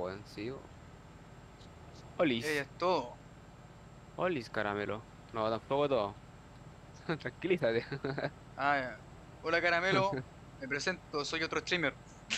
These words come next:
Speaker 1: Uh, se rompió.
Speaker 2: Cha, mi corazón hace rato.
Speaker 1: Cha, el mío también.
Speaker 2: Ay, me lo rompieron en todo caso, no es que se me rompió solo.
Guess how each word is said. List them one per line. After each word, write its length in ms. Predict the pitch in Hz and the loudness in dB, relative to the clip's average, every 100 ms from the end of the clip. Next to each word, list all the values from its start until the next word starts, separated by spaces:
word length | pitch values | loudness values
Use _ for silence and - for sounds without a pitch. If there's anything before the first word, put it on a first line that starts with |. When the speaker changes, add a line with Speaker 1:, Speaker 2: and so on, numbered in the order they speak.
| - - - - | -4 -12 -8 2
Speaker 1:
Uh, 280 | 147 160 151 | 6 6 6
se 120 | 135 | 4
rompió. 440 | 117 113 147 160 - - - - - - - - - - | 2 2 4 4 2 -14 -18 -16 -16 -16 -16 -16 -16 -4
Speaker 2:
Cha, 460 | - 131 120 120 135 | 4 6 6 2 -4
mi 100 | 131 | -2
corazón 500 | 135 139 165 226 269 | 2 4 6 4 4
hace 200 | - 151 | 0 0
rato. 280 | 131 135 143 - - - - - - - - - - - - - | 0 -2 -6 -10 -18 -16 -16 -16 -16 -16 -16 -16 -18 -18 -16 -4
Speaker 1:
Cha, 180 | 101 104 | 0 0
el 140 | 101 | 0
mío 160 | 104 101 | -2 -2
también. 320 | 92 95 104 - - - - - - - - - - - - - - - - - - - | -2 -4 -6 -8 -16 -16 -16 -16 -16 -16 -16 -16 -16 -16 -16 -16 -16 -16 -16 -16 -12 -4
Speaker 2:
Ay, 80 | |
me 80 | 160 | 2
lo 80 | 151 | 4
rompieron 480 | 131 123 - 160 170 | 4 0 0 0 0
en 80 | 160 | 0
todo 200 | 170 180 | 2 4
caso, 200 | 180 147 | 4 0
no 100 | 147 | -4
es 60 | |
que 80 | - | -4
se 100 | 156 | -2
me 60 | 156 | 0
rompió 300 | 156 - 156 | 0 0 2
solo. 340 | 170 151 117 | 4 2 0